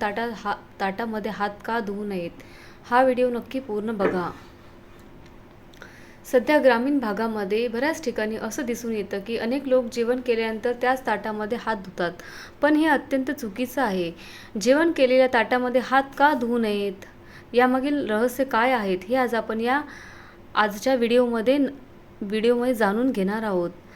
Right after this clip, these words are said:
पण व्हिडिओमध्ये पुढे जाण्या अगोदर माझी तुम्हाला एक विनंती आहे की कृपया चॅनलवरती नवीन असाल तर चॅनलला स-, नक्की सबस्क्राईब करा आणि व्हिडिओला एक लाईक नक्की करा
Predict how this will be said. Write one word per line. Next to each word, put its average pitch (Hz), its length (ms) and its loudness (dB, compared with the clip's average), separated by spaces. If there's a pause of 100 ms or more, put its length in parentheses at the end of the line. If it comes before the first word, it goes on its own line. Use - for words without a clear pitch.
(220)
पण 269 120 4
व्हिडिओमध्ये 262 560 2
पुढे 254 280 -2
जाण्या 226 380 2
अगोदर 202 340 0
माझी 214 280 -2
तुम्हाला 226 360 -4
एक 240 160 -2
विनंती 208 480 -2
आहे 180 280 2
की 208 300 -4 (520)
कृपया 285 360 4
चॅनलवरती 240 580 0
नवीन 226 340 0
असाल 208 360 -2 (100)
तर 240 60 -2
चॅनलला 226 560 -2
स-, 262 180 -10
नक्की 220 320 -4
सबस्क्राईब 226 560 -6
करा 190 340 -2 (1000)
आणि 254 220 0
व्हिडिओला 262 380 6
एक 294 340 2
लाईक 269 280 6
नक्की 254 280 -2
करा 202 360 0